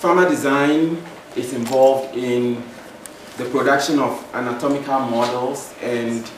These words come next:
pharmaceutical packaging products. Um, the company's packaging wing, pharmaceutical packaging wing, is known as, um, One World and has its design arm located over here in New Jersey. And, um,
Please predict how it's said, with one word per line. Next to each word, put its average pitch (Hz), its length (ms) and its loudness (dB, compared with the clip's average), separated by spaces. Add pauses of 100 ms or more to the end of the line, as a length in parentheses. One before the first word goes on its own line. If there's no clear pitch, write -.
pharmaceutical 123 680 -2
packaging 120 440 -6
products. 107 680 -6 (760)
Um, 117 420 -4
the 120 100 0
company's 160 840 2 (480)
packaging 151 640 4
wing, 131 280 0
pharmaceutical 123 580 -2
packaging 127 520 -2
wing, 123 400 -4 (180)
is - 540 -4 (520)
known 135 280 2
as, 123 240 -2
um, 117 300 -2
One 135 260 4
World 113 420 2 (260)
and 117 120 -6
has 120 240 -2
its 139 140 -2
design 127 500 -2
arm 117 320 -4
located 120 420 -4
over 113 200 -4 (100)
here 107 120 -4
in 104 80 -8
New 101 100 -10
Jersey. 117 460 -4 (840)
And, 113 420 -6
um, 110 320 -2